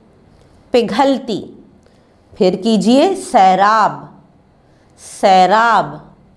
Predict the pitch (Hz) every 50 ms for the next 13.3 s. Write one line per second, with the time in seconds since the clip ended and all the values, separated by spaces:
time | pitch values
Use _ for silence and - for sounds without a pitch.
0 | _ _ _ - - - - - - 175 160 160 165 180 196 220 262 339 339 -
1 | - - - - - 233 233 285 320 359 349 320 247 226 226 196 175 160 151 147
2 | 139 139 120 - - - - _ _ _ _ _ _ _ _ _ _ _ _ _
3 | _ _ _ _ _ _ 160 165 170 214 262 311 339 330 320 226 220 220 202 196
4 | 175 165 151 139 147 131 - - - - - _ _ _ _ _ _ _ _ _
5 | - 262 247 285 294 - 285 277 277 262 277 277 226 - 285 285 - - 240 262
6 | 294 302 - - - 233 208 196 180 208 233 262 269 277 285 294 285 285 - 214
7 | 190 175 175 185 214 233 247 233 190 156 135 - - - - - - _ _ _
8 | _ _ _ _ _ _ _ _ _ _ _ _ _ _ _ _ _ - 196 202
9 | 208 202 220 220 233 247 262 269 269 277 285 277 - - 190 175 170 175 185 214
10 | 226 233 226 196 165 147 - - - - - - - _ _ _ _ _ _ -
11 | 170 170 - - 190 170 196 220 254 285 247 294 285 277 277 277 269 269 269 277
12 | 277 277 269 269 240 214 240 254 285 302 247 202 - 196 208 165 190 226 226 220
13 | 220 208 208 185 -